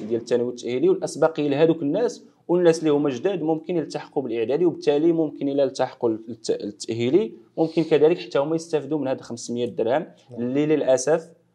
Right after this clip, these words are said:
Speaker 1: عممت على اساتذه الثانوي التاهيلي. كنا كجامعه ندافع على تعميمها في الاسلاك الثلاثه، لكن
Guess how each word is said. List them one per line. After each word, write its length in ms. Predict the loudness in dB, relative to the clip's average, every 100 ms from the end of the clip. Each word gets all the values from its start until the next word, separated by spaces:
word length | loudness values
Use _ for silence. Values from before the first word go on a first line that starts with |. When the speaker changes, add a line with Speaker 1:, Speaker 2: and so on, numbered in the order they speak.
| _ _ _ -6
Speaker 1:
عممت 640 | 4 4 4 -2 0 -2 -2
على 460 | -4 0 2 0 -2 _ -6
اساتذه 380 | -4 -2 0 -2
الثانوي 360 | 0 -2 0
التاهيلي. 560 | -2 -2 0 2 0 -2 -12 0
كنا 340 | 2 4 2
كجامعه 800 | 4 2 4 2 2 4 2 2 -4
ندافع 560 | -2 6 6 6 2
على 160 | 0 -2
تعميمها 640 | -4 -4 -4 0 0 0 -2
في 60 |
الاسلاك 400 | -6 -6 -2 -2
الثلاثه، 520 | -2 0 0 2 0 -2 -20 _ 0
لكن 500 | 2 2 -2 -6 -8